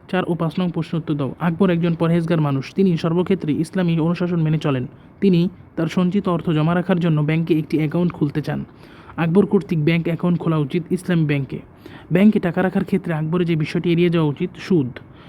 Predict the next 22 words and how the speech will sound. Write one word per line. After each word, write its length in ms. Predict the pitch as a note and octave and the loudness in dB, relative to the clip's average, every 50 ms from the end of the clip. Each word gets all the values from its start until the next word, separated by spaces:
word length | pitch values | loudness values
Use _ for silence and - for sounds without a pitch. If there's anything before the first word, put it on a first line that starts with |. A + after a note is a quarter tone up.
| - - - - | -18 -12 -4 0
দাওয়া 240 | D#3+ F3 F#3 G3+ G3 | 2 4 4 4 4
শব্দের 320 | - - F3+ D#3+ D#3+ E3+ | 2 0 0 0 2 2
অর্থ 200 | E3 D3+ - - | 0 0 0 -2
কি? 180 | F3 D#3+ G#3+ G#3 - | -2 -2 -2 -2 -2
আহ্বান 340 | - D#3+ D#3 D3+ D#3+ F3 F3 | 0 0 2 2 2 2 0
করা। 260 | D3+ D#3 C#3+ B2+ - - - - - - - - | 0 -2 -4 -4 -6 -10 -16 -20 -20 -20 -18 -4
খেদমতে 360 | - - F3+ F#3+ G3 F#3+ F#3 F3 | 0 2 4 4 4 4 2 0
খালক 320 | - - F3 F#3 E3+ - | -2 0 0 0 0 0
এর 140 | - E3+ D#3+ | 0 0 2
মাধ্যমে 400 | D#3+ D#3+ D3+ D3+ F3 E3+ E3 D#3+ | 2 2 0 0 0 0 2 0
অর্জিত 300 | D#3+ D3+ D3 F3+ F3 F#3 | 0 0 -2 -2 0 0
হয় 260 | E3 D#3 D3+ D#3 E3+ - - - - - - - | 0 0 0 -2 -2 -6 -10 -20 -20 -20 -20 -8
স্রষ্টার 400 | - - F3+ - - - F3+ E3+ | -2 -2 -2 -2 0 0 0 0
সন্তুষ্টি, 680 | D#3 - E3 D3+ D3+ - F3 D#3+ - - F3+ F3+ F3+ F#3+ - - - - - - - - - - | 0 2 0 2 2 2 0 -2 0 0 2 2 2 0 -2 -8 -20 -20 -20 -20 -20 -14 -8 -4
দুই 220 | D3 D#3+ E3 D#3+ D3 | 0 2 2 2 2
স্রষ-, 340 | - - F3 D#3 - - | 0 -2 -4 -4 -4 -6
সৃষ্টির 440 | - - - F3+ D#3+ - - F#3+ E3 | -6 -2 -2 -2 -2 0 0 0 2
ভালোবাসা, 560 | D3 C#3 D3 D#3 D#3 E3 E3 - F3+ E3+ F3 E3 - | 2 4 2 4 2 2 0 0 0 0 0 0 0
তিন 200 | E3+ E3 D#3+ D3 | 0 0 0 0
আত্মীয় 340 | - D#3+ - - - F3+ | -2 -4 -4 -2 -2 -2
স্বজনের 360 | E3+ - E3 D3+ E3 F3 F#3+ F3+ | -2 -2 -2 -2 0 0 0 0
ভালোবাসা। 480 | D#3+ D3+ D3+ C#3+ C#3 C3 - - - | 2 2 2 0 0 -2 -4 -8 -12